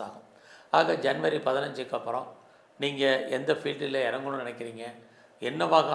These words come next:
ஆகணும்னு நினைக்கிறீங்க, எதுவாக மாறணும்னு நினைக்கிறீங்களோ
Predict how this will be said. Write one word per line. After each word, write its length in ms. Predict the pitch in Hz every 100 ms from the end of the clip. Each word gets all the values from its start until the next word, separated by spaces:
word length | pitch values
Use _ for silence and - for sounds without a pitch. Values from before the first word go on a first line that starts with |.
| 131
ஆகணும்னு 360 | 127 147 151 139
நினைக்கிறீங்க, 440 | 127 117 120 120 113 120 - - - _
எதுவாக 500 | 120 131 175 170 165 151 123
மாறணும்னு 460 | 139 165 165 170 139
நினைக்கிறீங்களோ 560 | 131 123 120 117 123